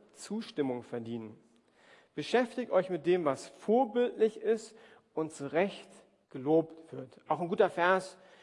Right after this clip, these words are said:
kannst du Fernseher, Computer, Bücher, Musik einfach ranbappen. Und dann jedes Mal überlegen,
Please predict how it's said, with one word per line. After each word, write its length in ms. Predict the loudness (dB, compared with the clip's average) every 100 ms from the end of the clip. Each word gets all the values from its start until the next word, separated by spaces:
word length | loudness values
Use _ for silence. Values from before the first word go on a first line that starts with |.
| _ _ _
kannst 200 | -10 -10
du 40 |
Fernseher, 560 | -8 -4 -2 -2 -4 -4
Computer, 760 | -4 -8 -8 -8 -4 -2 -2
Bücher, 600 | -4 -6 -6 0 2 2
Musik 640 | 0 -4 -6 -4 -4 -4 -14 -20 _ _ _ _
einfach 580 | -4 -4 -4 -8 -8 -10 -20 _ _ _ -6
ranbappen. 680 | -2 0 2 0 0 -10 -14 _ _ _ _ _ _ _ _ _ _ _ _ _ _
Und 140 | 2 4
dann 140 | 4
jedes 300 | 2 0 0
Mal 160 | 2 4
überlegen, 520 | 4 4 4 4 0